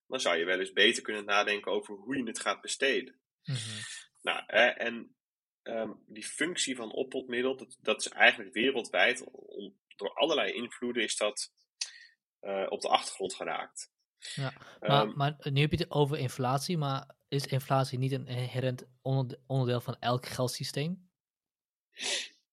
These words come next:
Speaker 1: Ehm, nee, dat hoeft niet.
Speaker 2: Oké.
Speaker 1: Nee, en, en, ehm, je, je hebt ook, eh, je, je,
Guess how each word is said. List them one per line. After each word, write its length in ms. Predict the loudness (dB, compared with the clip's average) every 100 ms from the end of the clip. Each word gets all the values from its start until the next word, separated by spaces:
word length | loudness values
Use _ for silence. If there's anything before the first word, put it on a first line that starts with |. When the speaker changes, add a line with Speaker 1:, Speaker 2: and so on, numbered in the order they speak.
| -20 -10
Speaker 1:
Ehm, 320 | -4 -2 -2
nee, 260 | 2 4 4
dat 100 | 4
hoeft 160 | 0
niet. 280 | 0 -6 -8 _ _ _ _ -20 _ _ _
Speaker 2:
Oké. 280 | -6 -4 -4
Speaker 1:
Nee, 280 | 0 0 0
en, 240 | -6 -8
en, 340 | -6 -4 -4 -2
ehm, 360 | 0 0 -4 -8 -16 -10
je, 180 | -4 -2 4
je 60 |
hebt 200 | 4 8
ook, 380 | 6 6 2 -20 _ _ _ _ -12
eh, 280 | -8 -6 -6 -8
je, 160 | -12 -10
je, 140 | -14